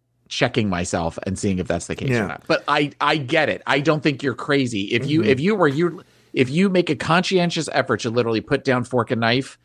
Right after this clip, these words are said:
Speaker 1: and wait, or put down the bag or whatever it is that you're eating until the show starts, I don't think that's that crazy. I get
Speaker 2: Okay.
Speaker 1: it.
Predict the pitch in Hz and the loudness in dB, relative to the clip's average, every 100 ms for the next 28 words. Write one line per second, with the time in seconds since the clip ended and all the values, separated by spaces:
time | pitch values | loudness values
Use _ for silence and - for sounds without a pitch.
0 | _ _ _ - 113 104 113 127 123 - | _ _ _ -2 -2 2 2 2 -2 -10
1 | _ - 104 - 127 107 104 98 98 95 | _ 0 0 0 0 2 2 0 0 2
2 | 95 92 92 95 92 95 90 101 95 95 | 0 0 -2 0 0 -2 -4 -6 -4 -2
3 | 92 85 - - - 110 139 120 113 113 | -2 -6 -16 -8 -4 -2 0 0 2 0
4 | 107 120 123 123 - _ _ 135 156 160 | 0 0 0 -2 -14 _ _ -2 0 0
5 | 151 156 139 131 120 113 - 117 87 - | 0 0 2 0 0 -2 0 -2 -2 -10
6 | - - - 139 175 117 - - | -20 -20 -4 0 2 2 -2 -8